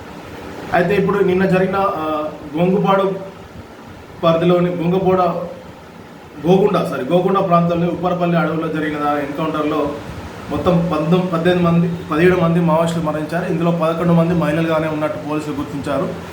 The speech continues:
ఈ పదిహేడు మందిలో ఏడుగురిని గుర్తించినట్లు, మిగిలిన ప-, ప-, మిగిలిన పది మందిని ఇంకా గుర్తించాల్సిందనే సిప్మా ఎస్పీ చవాన్ తెలిపారు.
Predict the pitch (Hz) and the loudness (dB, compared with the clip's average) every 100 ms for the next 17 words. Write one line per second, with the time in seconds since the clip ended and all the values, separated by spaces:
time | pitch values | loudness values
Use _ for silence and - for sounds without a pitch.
0 | - - - - 170 180 165 180 208 208 | -14 -12 -12 2 4 6 4 2 2 2
1 | 190 190 190 170 180 185 185 151 170 180 | 2 2 4 2 2 2 0 -2 -2 0
2 | 170 170 170 175 165 165 175 170 160 143 | 0 -2 0 0 0 0 0 2 2 2
3 | 147 - 147 151 147 131 135 156 180 175 | -2 -2 0 2 2 0 -2 0 2 4
4 | 170 170 - - - - - - - - | 2 0 -6 -12 -16 -18 -18 -18 -18 -18
5 | - 156 165 165 170 180 180 - 156 160 | -2 2 4 4 4 2 0 -6 -4 -2
6 | 156 170 175 170 170 160 156 156 156 165 | -2 0 2 2 0 -2 -2 -4 -4 -4
7 | 170 156 151 - 156 147 147 156 143 131 | -2 0 -2 -4 -2 0 2 0 0 -2
8 | 143 135 | -2 -2